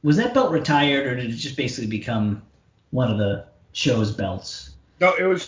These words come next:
Speaker 2: that was retired. Um, so back when, um, they had the John Cena, Randy Orton T L C match
Speaker 1: Yeah.
Speaker 2: for both belts, they unified them.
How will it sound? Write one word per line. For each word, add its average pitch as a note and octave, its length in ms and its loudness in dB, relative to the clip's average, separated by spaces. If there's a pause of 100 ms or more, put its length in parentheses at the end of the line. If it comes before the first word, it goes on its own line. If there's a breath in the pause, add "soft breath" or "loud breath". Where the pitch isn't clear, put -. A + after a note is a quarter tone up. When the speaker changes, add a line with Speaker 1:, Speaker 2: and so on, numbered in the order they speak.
Speaker 2:
that D#3+ 200 2
was F3 160 -4
retired. D3+ 720 2
Um, C3+ 440 0 (340)
so D#3 640 4 (360)
back E3+ 340 6
when, D3+ 640 0 (720)
um, B2 1000 -4 (760)
they C#3 120 -6
had C#3+ 300 4
the C3 100 -4
John D3 380 4
Cena, D3 440 4
Randy C#3+ 360 4
Orton C#3 280 2
T D3+ 220 4
L C3+ 120 6
C D3 240 4
match D#3 600 0
Speaker 1:
Yeah. A#2+ 480 2 (120)
Speaker 2:
for D3+ 180 6
both D3+ 340 4
belts, D3 540 4 (160)
they C#3 120 2
unified D3+ 720 6
them. E3 200 2